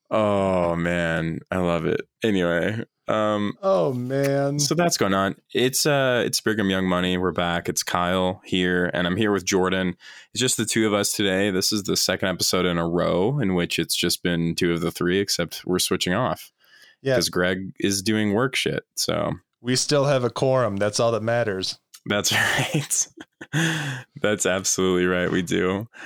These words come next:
Speaker 1: And
Speaker 2: <laughs> Here's a great one. "Better come back next season and happy B-Day."
Speaker 1: <laughs> Also, side note,
Speaker 2: That one
Speaker 1: happy
Speaker 2: slightly
Speaker 1: birthday.
Speaker 2: feels like a threat.
Speaker 1: I know. "You better come back. Also, happy birthday, just,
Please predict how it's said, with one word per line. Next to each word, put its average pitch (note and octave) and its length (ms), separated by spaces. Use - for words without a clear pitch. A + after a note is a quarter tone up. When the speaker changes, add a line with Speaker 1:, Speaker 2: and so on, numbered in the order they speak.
Speaker 1:
And D3 460
Speaker 2:
<laughs> - 240
Here's C#4 240
a D4 60
great E3+ 240
one. D3 260
"Better G3 260
come G3+ 240
back F3+ 240
next E3 280
season B2 520
and C#3 160
happy D3+ 380
B-Day." B2+ 580
Speaker 1:
<laughs> D#5 280
Also, B2 440
side G#2+ 340
note, B2 280
Speaker 2:
That G3 140
one - 80
Speaker 1:
happy B2 100
Speaker 2:
slightly F3 420
Speaker 1:
birthday. D#3 80
Speaker 2:
feels E3 240
like D3 140
a G#2+ 80
threat. D#3+ 480
Speaker 1:
I - 100
know. A#2+ 240
"You G#2 140
better B2+ 180
come D#3 200
back. D#3 440
Also, A#2+ 340
happy C#3 200
birthday, C#3+ 420
just, G#2+ 320